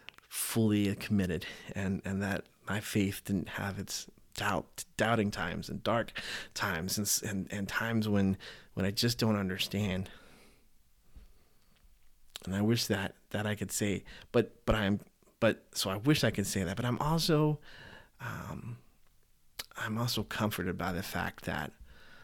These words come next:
on the night that Jesus was captured, taken, arrested, Peter, you remember Peter, the guy who said, "Jesus, where are we gonna go? You're the ones that have the word of life." He had a moment where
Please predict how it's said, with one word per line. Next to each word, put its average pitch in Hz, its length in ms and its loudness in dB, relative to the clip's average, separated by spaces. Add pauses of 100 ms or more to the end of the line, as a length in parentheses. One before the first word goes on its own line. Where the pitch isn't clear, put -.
(440)
on 92 140 -6
the 92 80 -2
night 90 320 0
that 76 160 -4
Jesus - 640 -2 (1000)
was - 220 -4
captured, 110 680 0 (200)
taken, 117 540 0
arrested, 101 600 -2 (960)
Peter, 135 440 4 (520)
you 120 120 2
remember 117 260 8
Peter, 95 360 2
the 92 100 -4
guy 95 240 0
who 101 80 0
said, 90 260 -2
"Jesus, 110 420 0
where 113 140 4
are 113 40 6
we 104 120 4
gonna 95 200 2
go? 107 300 6
You're 104 180 4
the 98 80 2
ones 98 200 2
that 107 100 -2
have 98 280 -4
the 95 80 -4
word 92 240 0
of 95 120 -4
life." 95 460 -4 (840)
He - 280 -4
had 110 220 2
a 110 60 6
moment 113 400 4
where 101 360 -2